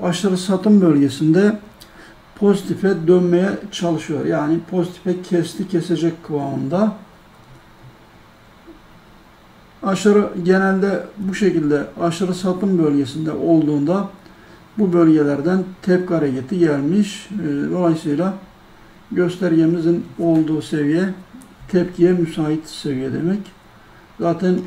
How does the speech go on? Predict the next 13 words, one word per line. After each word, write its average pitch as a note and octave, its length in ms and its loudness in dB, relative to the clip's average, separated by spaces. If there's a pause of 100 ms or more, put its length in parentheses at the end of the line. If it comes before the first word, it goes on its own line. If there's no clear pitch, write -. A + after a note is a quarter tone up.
kırmızı F3 440 -2
çizgi D#3 400 -4
beyazı D#3 440 0 (200)
kesmek D#3 460 0
üzere, C3+ 240 -4
yani D3 240 0
pozitife E3+ 560 -4
dönmek D#3+ 360 2
üzere. E3+ 320 -4 (1000)
Ortalama G3 640 4
bazında D3 360 0
baktığımızda E3 640 0
da G#3+ 240 0